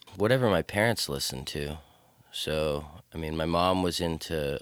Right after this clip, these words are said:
a lot of things. She liked a lot of, like, eighties music and nineties stuff. Lots of, uh,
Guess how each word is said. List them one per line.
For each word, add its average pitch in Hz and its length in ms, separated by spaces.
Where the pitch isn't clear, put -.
a - 60
lot 82 240
of 80 80
things. 78 340
She - 160
liked 80 240
a 78 40
lot 78 180
of, 76 80
like, 69 260
eighties 71 320
music 69 600
and 80 200
nineties 76 400
stuff. 73 640
Lots 76 420
of, 73 160
uh, 60 320